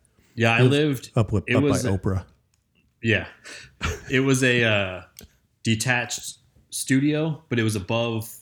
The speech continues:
Speaker 1: the guy's office. So below me was his
Speaker 2: Oh,
Speaker 1: office,
Speaker 2: okay.
Speaker 1: and then it was a
Speaker 2: Yeah.
Speaker 1: studio apartment up above.
Speaker 2: Okay.
Speaker 1: It was nice. It was, I mean, it's a super quiet neighborhood.
Speaker 2: Yeah, yeah, yeah. Totally.
Speaker 1: I honestly didn't even have the,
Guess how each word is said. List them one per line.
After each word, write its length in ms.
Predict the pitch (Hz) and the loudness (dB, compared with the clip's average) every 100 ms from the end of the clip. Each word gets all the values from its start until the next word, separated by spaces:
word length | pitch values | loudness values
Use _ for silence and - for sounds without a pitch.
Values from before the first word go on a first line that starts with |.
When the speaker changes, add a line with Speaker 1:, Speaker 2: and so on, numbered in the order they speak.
| _ _ | _ _
Speaker 1:
the 100 | - | -6
guy's 420 | 110 107 98 92 - | -2 0 -2 -4 -6
office. 400 | 101 95 85 82 | -6 -6 -8 -8
So 180 | - 104 | -4 -2
below 300 | 107 113 131 | 0 0 2
me 100 | 127 | 2
was 160 | 113 | 0
his 140 | 107 92 | -2 -4
Speaker 2:
Oh, 40 | 98 | -4
Speaker 1:
office, 360 | 104 104 92 | -4 -4 -6
Speaker 2:
okay. 80 | 107 | -6
Speaker 1:
and 40 | 107 | -4
then 80 | |
it 60 | 104 | -4
was 120 | 101 | -4
a 40 | 101 | -4
Speaker 2:
Yeah. 40 | |
Speaker 1:
studio 640 | - 123 110 101 92 95 - | -2 0 0 -2 -6 -12 -12
apartment 380 | - 104 95 90 | -6 -4 -6 -10
up 80 | 95 | -10
above. 480 | 87 90 87 90 _ _ _ _ _ - | -12 -12 -14 -18 _ _ _ _ _ -10
Speaker 2:
Okay. 400 | 85 - 85 - | -8 -8 -8 -2
Speaker 1:
It 80 | 160 | 2
was 160 | 156 | 2
nice. 340 | 110 104 113 113 | 2 0 -2 0
It 80 | 113 | -2
was, 420 | 117 98 - - _ _ _ | 0 -4 -6 -12 _ _ _
I 60 | 104 | -6
mean, 100 | 110 | -6
it's 100 | 110 | -6
a 60 | - | -6
super 400 | - 120 107 90 | -4 -4 -6 -10
quiet 400 | - 90 95 95 | -8 -8 -8 -8
neighborhood. 560 | 92 90 98 95 95 - _ - | -8 -6 -6 -6 -8 -12 _ -2
Speaker 2:
Yeah, 260 | 117 92 | 0 0
yeah, 180 | 95 87 | -2 -6
yeah. 220 | 90 80 - _ _ - | -6 -8 -10 _ _ -8
Totally. 380 | 87 82 90 - | -6 -4 -6 -2
Speaker 1:
I 140 | 110 117 | 0 2
honestly 720 | 117 127 - 117 104 101 - | 2 2 0 0 -2 -4 -2
didn't 200 | 113 113 | 0 0
even 120 | 107 | 0
have 300 | 98 104 98 | -2 -4 -6
the, 180 | 95 | -8